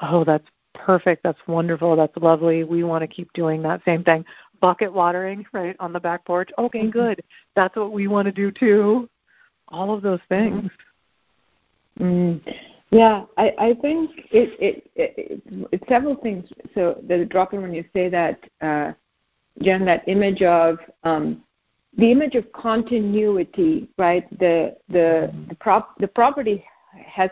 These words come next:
Speaker 2: held every single person who's ever been part of this practice, whether they've physically been there or not,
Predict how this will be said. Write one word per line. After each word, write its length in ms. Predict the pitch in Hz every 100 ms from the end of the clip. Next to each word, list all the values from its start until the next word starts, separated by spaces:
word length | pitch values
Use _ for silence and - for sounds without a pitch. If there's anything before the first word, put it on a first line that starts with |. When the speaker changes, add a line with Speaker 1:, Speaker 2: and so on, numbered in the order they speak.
| -
Speaker 2:
held 300 | 208 190 - -
every 300 | 170 208 208
single 320 | 202 185 185 -
person 600 | - 202 202 185 165 160 - _ _ _ _
who's 260 | 226 214 202 -
ever 360 | 175 180 196 185
been 240 | 180 180
part 280 | - 170 170
of 80 | 160
this 140 | 170 _
practice, 460 | 180 165 - 175 170 -
whether 240 | 180 190
they've 240 | 175 180 165 -
physically 480 | 202 233 226 208 180
been 220 | 196 185
there 300 | 175 170 -
or 160 | 170 165
not, 260 | 165 170